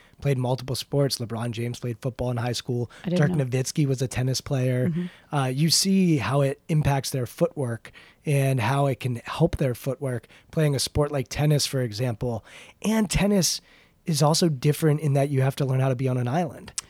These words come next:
Speaker 2: And a precision. I mean, it's precision to a T, yes.
Speaker 1: Technique, drill, monotony,
Speaker 2: Mm.
Speaker 1: hit the wall, hit
Speaker 2: Mm.
Speaker 1: the wall, hit, you know, forehand, tennis,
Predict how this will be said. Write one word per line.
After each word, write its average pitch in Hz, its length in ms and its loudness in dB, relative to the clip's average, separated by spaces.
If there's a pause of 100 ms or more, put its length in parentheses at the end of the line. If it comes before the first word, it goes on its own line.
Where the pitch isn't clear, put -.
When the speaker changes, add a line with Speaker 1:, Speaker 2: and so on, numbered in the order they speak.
(120)
Speaker 2:
And 175 80 -4
a 180 60 -4
precision. 175 680 0
I 175 80 0
mean, 175 140 2
it's 170 160 -4
precision - 640 -2
to 175 180 -6
a 165 60 -4
T, 202 460 -6
yes. - 640 -8
Speaker 1:
Technique, 143 640 0 (360)
drill, 139 720 4 (380)
monotony, 147 880 2
Speaker 2:
Mm. 190 220 -2
Speaker 1:
hit 190 200 0
the 180 100 2
wall, 135 460 4
hit 165 220 0
Speaker 2:
Mm. 151 40 -2
Speaker 1:
the 170 80 2
wall, 139 380 2
hit, 135 260 -4 (360)
you 151 100 0
know, 131 180 0
forehand, 143 760 0 (220)
tennis, 156 380 2